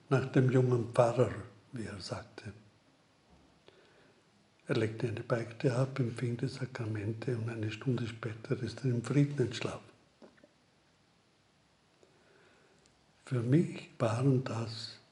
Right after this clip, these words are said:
die beeindruckendsten Weihnachten, die ich je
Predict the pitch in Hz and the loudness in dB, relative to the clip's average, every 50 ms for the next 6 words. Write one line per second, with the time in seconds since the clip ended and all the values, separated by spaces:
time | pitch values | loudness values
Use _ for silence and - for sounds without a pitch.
0 | _ - - - - _ _ _ - 120 - 120 127 127 127 127 135 139 139 131 | _ -20 -20 -20 -20 _ _ _ -6 -4 0 2 4 4 6 6 4 6 4 4
1 | 131 131 139 123 120 - - - 131 117 107 - - - - 113 110 110 110 113 | 2 2 2 2 2 0 0 0 0 0 0 -2 -6 -10 -8 -6 -4 -4 -4 -2
2 | - 113 117 127 131 135 139 135 123 - - - - 135 120 117 117 - 139 123 | 0 2 4 6 6 6 4 2 2 -2 -6 -4 0 2 2 2 0 0 0 0
3 | 113 110 110 - - - 127 127 131 131 147 | 0 -2 -4 -6 0 4 4 6 6 4 2